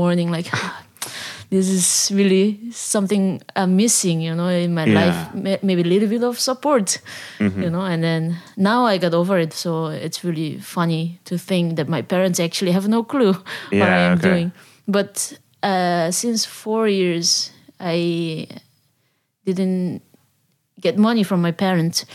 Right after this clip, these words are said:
Speaker 2: Mm-hmm.
Speaker 1: So then my parents knows that
Speaker 2: They understand that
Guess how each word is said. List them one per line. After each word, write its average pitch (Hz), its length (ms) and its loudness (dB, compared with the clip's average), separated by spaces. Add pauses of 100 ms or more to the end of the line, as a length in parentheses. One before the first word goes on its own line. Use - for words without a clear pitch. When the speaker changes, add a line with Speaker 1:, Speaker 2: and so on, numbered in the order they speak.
(200)
Speaker 2:
Mm-hmm. 208 140 -4
Speaker 1:
So 180 400 4
then 202 220 2
my 185 140 2
parents 196 360 0
knows 196 340 2
that 175 160 -2 (360)
Speaker 2:
They 107 180 2
understand 110 420 2
that - 60 6